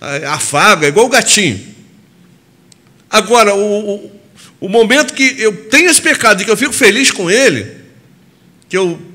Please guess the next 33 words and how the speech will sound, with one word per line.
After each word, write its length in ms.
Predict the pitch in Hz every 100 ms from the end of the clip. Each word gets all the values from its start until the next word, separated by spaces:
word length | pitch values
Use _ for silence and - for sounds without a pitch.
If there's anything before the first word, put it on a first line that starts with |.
| - _ 139
não, 260 | 185 262
não 160 | 240 269
me 100 | 294
arrependo 520 | 226 214 - 226 180
dele, 500 | 151 214 240 131 - - _ _ _ _ _ _ _ _ _ _ _ _ -
aí 240 | 175 233
a 60 | 247
coisa 220 | 240 269
começa 280 | 233 214 247
a 40 |
ficar 160 | - 240
esquisita, 600 | - 302 208 262 - 190
porque 460 | 196 - 233 214 - - -
quando 220 | 240 269
a 60 | 233
cruz 320 | 220 277 302
do 80 | 262
Senhor 560 | - 254 196 175 107 101 - - -
tem 140 | 240
sentido 400 | 247 226 - 226
na 100 | 196
minha 200 | 202 185
vida, 460 | 156 226 254 165 - - -
eu 80 | 160
posso 260 | 214 202
até 160 | 185 214
ter 120 | 220
aquele 180 | 208 208
pecado, 340 | 202 180 151
mas 100 | 151
não 80 | 156
me 80 | 160
agrada. 540 | 139 113 110 107 104